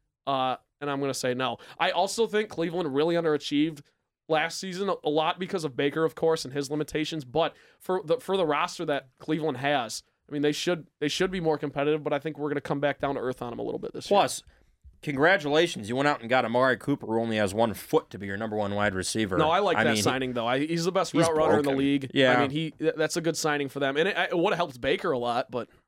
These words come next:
Speaker 1: I don't know.
Speaker 2: Baker, he doesn't have a team
Speaker 1: Clearly,
Speaker 2: yet
Speaker 1: he
Speaker 2: either.
Speaker 1: ain't that good.
Speaker 2: If,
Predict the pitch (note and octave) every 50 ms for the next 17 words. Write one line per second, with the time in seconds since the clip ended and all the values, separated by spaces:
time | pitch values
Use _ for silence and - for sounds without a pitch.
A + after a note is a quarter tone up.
0 | _ _ _ _ _ _ - A#2 C#3 C#3+ D3+ D3+ A#2+ - _ _ - - - -
1 | - - - - - D3 D3 B2 F#2+ - - - - - C#3 E3+ A#3+ D4 C4+ -
2 | - - A3 - A#3+ B3 A3 A#3 A#3 A3 A3 A3 G#3+ G3+ F#3 F#3+ F#3 D#3 C#3 C3+
3 | - F3 F3 E3 - -